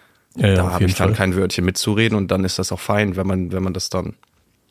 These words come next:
Speaker 2: zumindest wenn man darüber gesprochen hat, weißt du?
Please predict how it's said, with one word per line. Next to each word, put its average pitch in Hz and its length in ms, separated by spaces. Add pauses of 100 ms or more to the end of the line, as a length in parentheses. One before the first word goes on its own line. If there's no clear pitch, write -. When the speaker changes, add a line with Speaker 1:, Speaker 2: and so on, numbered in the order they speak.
(140)
Speaker 2:
zumindest 113 440 (160)
wenn 113 300
man 143 120
darüber 113 260
gesprochen 101 480
hat, - 220 (400)
weißt 92 220
du? 107 120